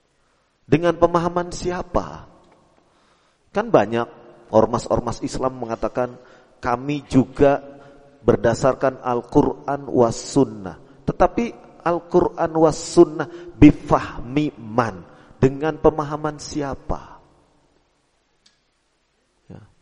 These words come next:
Ada satu organisasi, ormas, dia mengatakan Al-Quran was sunnah, tetapi pemahamannya dengan pemahaman amirnya. Kalau amirnya tidak, ya, tidak, tidak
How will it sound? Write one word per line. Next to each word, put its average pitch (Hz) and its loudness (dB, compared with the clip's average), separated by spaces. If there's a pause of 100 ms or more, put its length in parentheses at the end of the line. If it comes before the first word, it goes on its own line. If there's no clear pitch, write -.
(220)
Ada 170 0
satu 196 4
organisasi, 135 4 (480)
ormas, 117 -2 (720)
dia 254 8
mengatakan 202 -2
Al-Quran 190 0
was 190 2
sunnah, 202 -4 (300)
tetapi 190 2
pemahamannya 196 2
dengan 185 -2 (240)
pemahaman 185 4
amirnya. 190 -2 (1500)
Kalau 190 4
amirnya 196 4
tidak, 180 2 (880)
ya, 69 -14
tidak, 160 0 (640)
tidak 156 4